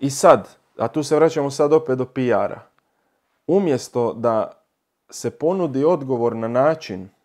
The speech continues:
da nisu stra-, da su stradali ljudi i da je sad stvarno,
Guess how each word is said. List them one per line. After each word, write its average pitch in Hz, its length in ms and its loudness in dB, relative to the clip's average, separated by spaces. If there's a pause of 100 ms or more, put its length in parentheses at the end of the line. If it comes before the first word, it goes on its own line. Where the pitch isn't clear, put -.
(160)
da 107 480 -2
nisu 143 460 -6
stra-, 139 320 0
da 120 160 -4
su - 140 -12
stradali 139 500 0
ljudi 110 440 -4
i 101 40 -6
da 110 120 -4
je 113 80 -2
sad 139 220 -6
stvarno, 139 580 0